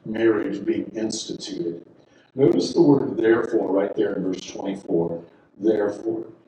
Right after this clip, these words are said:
And the word "therefore," we always look and see what the "therefore" is there for. He's just built all of this. He's just shared all of this with us. And he says, "Because of that,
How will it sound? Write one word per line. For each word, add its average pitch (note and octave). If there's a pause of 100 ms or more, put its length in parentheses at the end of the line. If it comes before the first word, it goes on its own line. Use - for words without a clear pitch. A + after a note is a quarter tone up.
(500)
And B2
the A#2
word -
"therefore," C#3
we A#2
always C3+
look C3+
and B2+
see C#3
what B2+
the E3+
"therefore" -
is A#2
there A2+
for. C3+ (640)
He's D3+
just -
built C3
all B2
of -
this. -
He's C3
just -
shared B2
all C#3
of -
this B2
with -
us. - (320)
And -
he -
says, - (360)
"Because -
of C#3
that, -